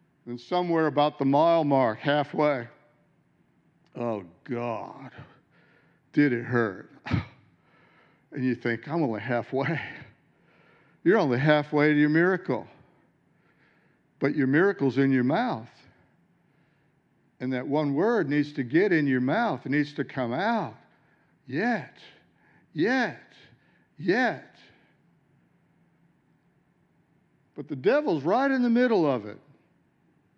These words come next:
Oh, he'll be there at the start trying to convince you it wasn't God that spoke to you, your vision's trashed, and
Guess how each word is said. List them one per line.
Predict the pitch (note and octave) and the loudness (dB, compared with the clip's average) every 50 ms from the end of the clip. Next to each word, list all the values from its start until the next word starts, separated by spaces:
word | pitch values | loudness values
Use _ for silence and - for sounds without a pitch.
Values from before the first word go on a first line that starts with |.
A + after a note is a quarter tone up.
| _ _ _ _ _ _ _ _ _ _ _ _ _ _ _ _ _ _ _ _ _ - | _ _ _ _ _ _ _ _ _ _ _ _ _ _ _ _ _ _ _ _ _ -4
Oh, | G#3 A3+ A#3+ | -2 0 2
he'll | A#3+ C4 B3+ | 2 0 0
be | G3 G#3+ G3+ | 0 0 2
there | F#3+ E3+ F3+ F3 E3 | 2 4 4 4 2
at | D3+ | 0
the | - C3+ | -2 -6
start | - - - - C3+ C#3 D3 D#3 E3+ E3 - | -10 -10 -8 -4 0 0 2 2 0 -2 -6
trying | - D3 C#3+ C#3+ C#3 | -4 -4 -4 -2 -4
to | C3 | -6
convince | B2 - B2+ A#2 B2+ C3+ C3 B2+ - C3 | -8 -8 -6 -4 -4 -4 -4 -6 -6 -8
you | B2+ | -6
it | B2 | -4
wasn't | B2+ C3+ B2 A2+ A#2+ G#2+ | -4 -4 -4 -6 -6 -4
God | A#2 B2 B2+ B2+ A#2+ A2+ | -2 0 0 0 -2 -4
that | G#2+ - | -8 -14
spoke | - - - B2 B2+ B2 B2 - | -14 -8 -4 -4 -4 -4 -6 -6
to | - C3+ | -4 -2
you, | B2+ C3 C3+ C3 | 0 0 0 0
your | B2 A2 G#2 | 0 -2 -2
vision's | G2 A#2+ B2 A#2 A2+ B2 A#2 A2+ G#2+ G2+ - | -2 -2 -2 -2 -2 -4 -6 -6 -6 -8 -12
trashed, | - - - A2+ A#2 A#2+ A#2+ A#2+ - - | -12 -8 -6 -4 -2 -2 -4 -6 -8 -12
and | A#2 A2 | -14 -14